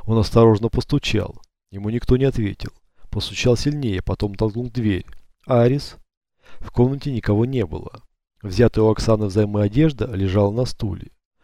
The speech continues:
Аккуратно заправленная постель свидетельствовала о том, что Айрис на неё и не ложилась. Похоже, на этот раз она просто воспользовалась порталом. Поймав себя на этой мысли, Максим даже усмехнулся.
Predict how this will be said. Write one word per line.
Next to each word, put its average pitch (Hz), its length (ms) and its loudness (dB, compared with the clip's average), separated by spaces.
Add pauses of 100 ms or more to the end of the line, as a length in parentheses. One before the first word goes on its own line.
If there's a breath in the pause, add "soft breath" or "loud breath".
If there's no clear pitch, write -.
(180 soft breath)
Аккуратно 120 480 4
заправленная 110 600 6
постель 151 440 4
свидетельствовала 101 840 -2
о 107 120 0
том, 143 320 0
что - 240 -8
Айрис 120 360 2
на 110 140 -2
неё 101 260 0
и 104 80 0
не 113 100 0
ложилась. 120 600 0 (600 soft breath)
Похоже, 110 400 4
на 110 80 2
этот 104 240 4
раз 131 200 4
она 107 200 0
просто 139 340 -2
воспользовалась 95 760 -2
порталом. - 640 -4 (760 soft breath)
Поймав 113 380 4
себя 110 240 2
на 107 100 2
этой 104 240 4
мысли, 151 440 -4 (140)
Максим 104 360 -2
даже 110 200 6
усмехнулся. - 640 -8